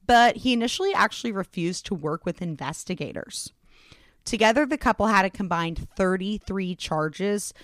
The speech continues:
just dealing with the real estate scheme. They got a divorce in October of two thousand and thirteen, and eventually Matt did agree to flip on Janine in exchange for testifying against her.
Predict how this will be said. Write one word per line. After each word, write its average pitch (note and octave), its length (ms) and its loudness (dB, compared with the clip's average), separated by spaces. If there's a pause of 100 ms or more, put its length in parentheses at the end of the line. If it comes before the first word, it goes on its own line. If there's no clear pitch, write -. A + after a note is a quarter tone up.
(200)
just - 560 -4 (200)
dealing F3 340 -2
with E3 120 -4
the E3 80 -4
real D3+ 220 -4
estate - 340 -10
scheme. - 460 -12 (600)
They G3 240 4
got G3 180 6
a C4+ 80 4
divorce G#3 420 2
in G3 60 0
October F3+ 460 0
of F#3+ 100 -6
two F3+ 160 -2
thousand F3 360 0
and F#3+ 140 -4
thirteen, D3+ 600 -4
and E3+ 140 -2
eventually F3+ 500 -2
Matt F3+ 320 0
did E3 160 -2
agree D#3+ 320 -4
to D#3+ 80 -6
flip - 320 -8
on C#3+ 180 -2
Janine C#3+ 420 -4
in D3+ 140 -6
exchange E3 580 -6
for G#3+ 140 -8
testifying E3+ 840 -2
against - 440 -10
her. D#3 220 -4